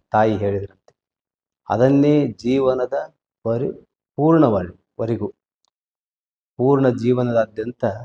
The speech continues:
ಅವರು ಅದನ್ನ ಅನುಸರಿಸ್ಕೊಂಡು ಬಂದ್ರು, ತಮ್ಮ ನಾಲಿಗೆ ಮೇಲೆ ಸರಸ್ವತಿ ನೆಲೆಸಿದ್ದಾಳೆ ಅಂತ. ಇದು ದೇವಿ ಭಾಗವತದಲ್ಲೂ ಕೂಡ ಬರುತ್ತೆ.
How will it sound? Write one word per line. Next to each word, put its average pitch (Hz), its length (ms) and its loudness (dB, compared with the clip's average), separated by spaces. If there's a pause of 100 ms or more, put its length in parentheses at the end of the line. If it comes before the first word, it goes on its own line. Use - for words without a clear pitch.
(300)
ಅವರು 101 460 -2 (440)
ಅದನ್ನ 104 300 -4 (960)
ಅನುಸರಿಸ್ಕೊಂಡು 113 680 -2
ಬಂದ್ರು, 98 340 -8 (1000)
ತಮ್ಮ 113 260 0
ನಾಲಿಗೆ 110 420 -2
ಮೇಲೆ 110 340 -4 (460)
ಸರಸ್ವತಿ 113 640 -6
ನೆಲೆಸಿದ್ದಾಳೆ 95 600 -8
ಅಂತ. 87 200 -20 (1120)
ಇದು 123 440 2 (360)
ದೇವಿ 123 300 2
ಭಾಗವತದಲ್ಲೂ 107 760 -2
ಕೂಡ 131 260 0 (880)
ಬರುತ್ತೆ. 107 540 -2